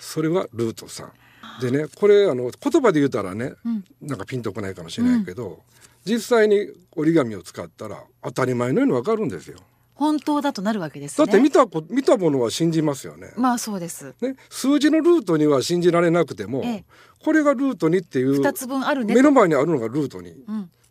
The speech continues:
Speaker 1: で、実際にコピー用紙のこの長い方の辺、ルート二ということだよって言ったら、
Speaker 2: うん。
Speaker 1: ね、目の前にある実-、実-、あの、実際のものだから、ね、わかりますよね。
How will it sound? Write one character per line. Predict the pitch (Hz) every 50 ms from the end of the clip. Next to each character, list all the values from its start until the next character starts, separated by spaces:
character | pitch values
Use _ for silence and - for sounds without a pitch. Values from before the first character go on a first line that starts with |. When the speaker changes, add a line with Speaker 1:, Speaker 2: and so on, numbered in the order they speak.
| _
Speaker 1:
で、 | - 214
実 | 185 226 233
際 | - 233 226
に | 220 220
コ | - 233
ピ | 180 220
ー | 220
用 | 220 185
紙 | 151 143 120
の | 104 98
こ | 113 123
の | 123 120 - - _ -
長 | 147 156 147 156
い | 135 110
方 | - 107 101 95
の | 92 87
辺、 | 95 92 - 123 110 92 101 160 - _ _ _ _ _
ル | 127 143 135 123
ー |
ト | - 95 92
二 | 101 101 - - _ _ _ _ - _ _ _ _ _ _ _ _
と | - 151 135 - - 156 180 185
い | 147
う | 147 147
こ | - 135
と | - 107 90
だ | 117 175
よ | 208
っ | 190
て | 247
言 | - -
っ |
た | 95 87
ら、 | 80 82
Speaker 2:
う | 85
ん。 | - _ _ _ - - - _ - -
Speaker 1:
ね、 | - 170 - - _ _ _ _ _ _ -
目 | 135 170
の | 254
前 | 294 294 202 147
に | 123
あ | 104
る | 110 110 104 113 107
実-、 | 98 160 156 - - - 165
実-、 | 131 143 170 160 - - 113
あ | 107
の、 | 113 107 98
実 | 98 135 135 -
際 | - 143 143
の | 151
も | 160 160
の | 135
だ | 104 90
か | 82 87
ら、 | 82 80 73 - - _ _ _ _ _ _ _ _ _ _ _ _ _
ね、 | 233 226
わ | 160 233 262
か | - 285
り | 277 269
ま | 262 240 -
す | -
よ | 156 -
ね。 | - -